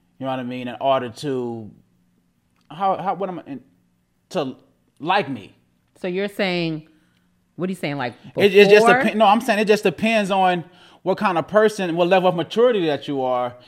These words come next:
Speaker 1: in order to, I'm talking about another person now.
Speaker 2: Oh, okay.
Speaker 1: So if another person came in my life, they may not like, you know what? I don't like, I don't like Big Charles because he's too straightforward.
Speaker 2: Mm-hmm.
Speaker 1: You know, he's too honest. You know, he
Speaker 2: Too much confidence,
Speaker 1: too much
Speaker 2: maybe.
Speaker 1: confidence.
Speaker 2: Mm-hmm.
Speaker 1: So that depends on that other person's lifestyle, how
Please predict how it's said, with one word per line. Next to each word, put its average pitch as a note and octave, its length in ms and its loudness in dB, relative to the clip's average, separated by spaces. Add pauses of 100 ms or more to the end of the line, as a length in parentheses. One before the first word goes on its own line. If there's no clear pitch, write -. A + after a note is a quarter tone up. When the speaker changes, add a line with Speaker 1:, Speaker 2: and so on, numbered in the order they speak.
(140)
Speaker 1:
in C#3+ 100 -6
order D3 220 2
to, - 280 -10
I'm D#3+ 240 0
talking G#3 160 -2
about D3+ 160 0
another D#3 260 0
person B2+ 360 -8
now. G#2 180 -6 (100)
Speaker 2:
Oh, A3+ 180 4
okay. G3 280 -2
Speaker 1:
So F#3+ 120 -2
if E3 60 -2
another G3+ 220 4
person F#3+ 240 0
came F3 140 -4
in D#3 80 -2
my D3+ 100 2
life, C#3+ 280 0 (200)
they A3+ 100 -2
may G#3+ 140 0
not F3 180 0
like, E3 160 0
you G#3+ 80 -6
know G3+ 120 -2
what? G3 580 -2
I D3+ 100 -2
don't E3+ 160 -2
like, D#3+ 220 -4 (240)
I D3+ 100 -2
don't E3 140 -6
like D#3+ 220 -2
Big C3 160 -6
Charles C3 240 -4
because C3 240 -6
he's D3 240 -6
too D3+ 200 -6
straightforward. C3+ 680 -6 (220)
Speaker 2:
Mm-hmm. D#3+ 240 -10
Speaker 1:
You C#3 100 -4
know, C3 240 -6
he's D3 440 -2
too E3 220 -6
honest. B2 480 -10 (420)
You B2+ 180 -12
know, B2 320 -6
he C#3 80 -8
Speaker 2:
Too A3 80 -2
much G3+ 240 -4
confidence, D3+ 500 -6
Speaker 1:
too F#3+ 140 -2
much F3 200 0
Speaker 2:
maybe. A#2 100 -10
Speaker 1:
confidence. C#3+ 520 -8
Speaker 2:
Mm-hmm. E3 280 -10
Speaker 1:
So E3+ 120 -2
that E3 180 2
depends F3+ 460 -4
on D3+ 300 2
that D#3 360 -2
other E3+ 220 2
person's C#3 480 -6
lifestyle, B2 640 -2
how A2+ 300 -6